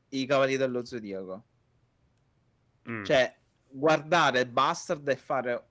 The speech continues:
Speaker 1: e, e io sapete quanto sono anti-nostalgia, però guardare Bastard su Netflix, su Netflix è come riguardare, che cazzo ne so, Ranma, però senza la censura. E quindi ci sono
Speaker 2: Uh.
Speaker 1: tette, riferimenti sessuali,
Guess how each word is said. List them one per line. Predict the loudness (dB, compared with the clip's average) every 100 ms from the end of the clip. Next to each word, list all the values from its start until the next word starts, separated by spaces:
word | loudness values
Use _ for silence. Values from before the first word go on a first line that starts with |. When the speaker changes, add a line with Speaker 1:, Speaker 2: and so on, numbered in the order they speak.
| _
Speaker 1:
e, | -10 -4
e | -2
io | 0
sapete | 0 0 2 0
quanto | -2 -8
sono | -10 -6
anti-nostalgia, | -4 -6 -8 -10 -10 -8 -10 -8 -10 -6
però | -2 -2
guardare | -2 -2 2 2 2
Bastard | 0 -2 -2 -10 -10
su | -14 -6
Netflix, | -2 0 0 -4 -14 -12 -10 -6 -4 -6
su | -8 -8
Netflix | -8 -8 -12 -16 -14 -18 _ -20 -10 2
è | 2 4
come | 2 2 0 0 -6
riguardare, | -6 2 2 2 2 2 2 2 0 -4
che | -12
cazzo | -12 -10
ne | -6
so, | -2
Ranma, | 0 0 -2 0 0 0 -8 _
però | 2 4
senza | 4 0 -2
la | -4
censura. | -4 -10 -12 -10 -6 -8 -10 _ -10
E | -8
quindi | -8 -10
ci | -8 -6
sono | -2 0 2
Speaker 2:
Uh. |
Speaker 1:
tette, | 6 6 4 0 -2
riferimenti | 0 -2 0 0 -2 -2
sessuali, | -4 -4 -6 -6 -2 0 0 -2 -2 -4